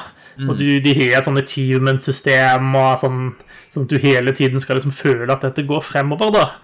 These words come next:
Speaker 1: Ja.
Speaker 2: Eh, for det kan jo være, det kan jo av og til føles litt stusslig å sitte der for deg selv og snakke, mens det er absolutt ingen som ser eller hører på.
Speaker 1: Mm.
Speaker 2: Eh, men, eh, jeg synes det er artig. Eh, det, det, det er en litt sånn gøyal eksersis også, fordi det,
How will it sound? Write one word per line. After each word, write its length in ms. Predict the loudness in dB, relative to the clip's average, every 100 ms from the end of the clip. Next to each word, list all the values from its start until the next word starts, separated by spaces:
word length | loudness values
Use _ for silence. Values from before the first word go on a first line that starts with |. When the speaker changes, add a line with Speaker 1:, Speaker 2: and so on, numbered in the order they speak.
| -20 -20 -20 -8
Speaker 1:
Ja. 260 | -4 -2 -4
Speaker 2:
Eh, 40 |
for 100 | -4
det 160 | -6 -4
kan 140 | 0
jo 100 | 0
være, 300 | 4 4 4
det 80 | 0
kan 140 | 0 0
jo 180 | 0 2
av 200 | 0 0
og 80 |
til 100 | -4
føles 360 | -4 -2 -4 -4
litt 180 | -4 -4
stusslig 380 | -6 -6 0 0
å 80 | 2
sitte 260 | -2 -2 0
der 180 | 0
for 120 | 0 0
deg 140 | 0
selv 280 | 2 2 2
og 60 | 0
snakke, 420 | -4 0 0 0
mens 260 | 0 -2
det 140 | -2 0
er 60 | 0
absolutt 360 | -2 -6 -6 -4
ingen 420 | -4 -2 0 -2
som 220 | -4 -6
ser 220 | -2 -2 -2
eller 120 | -2
hører 180 | -4 -4
på. 160 | -8 -10 -20 -20 -14
Speaker 1:
Mm. 180 | -12 -8 -8
Speaker 2:
Eh, 400 | -6 -6 -8 -8
men, 280 | -6 -4 -2
eh, 580 | -2 -2 -4 -6 -10 -14 _ _ -20 _ _ _ _ _ -12
jeg 140 | -8
synes 140 | -4 0
det 80 |
er 60 | 0
artig. 180 | -2 -6 -8 -20 -6
Eh, 320 | 0 2 2
det, 320 | 2 2 2 0
det, 120 | 0
det 80 | 0
er 60 | 0
en 20 |
litt 140 | 0
sånn 100 | 0
gøyal 300 | 2 2 2
eksersis 640 | 0 -4 -6 -2 -2 -2
også, 340 | -6 -2 2 2
fordi 360 | 0 0 0 2
det, 180 | 2